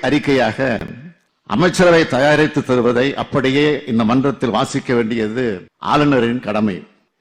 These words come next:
ஆனால் ஆளுநர் அவர்கள் தனது அரசியல் நடவடிக்கைகளின் தொடர்ச்சியாகவே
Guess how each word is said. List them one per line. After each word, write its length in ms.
ஆனால் 320
ஆளுநர் 360
அவர்கள் 420
தனது 200
அரசியல் 340
நடவடிக்கைகளின் 600
தொடர்ச்சியாகவே 720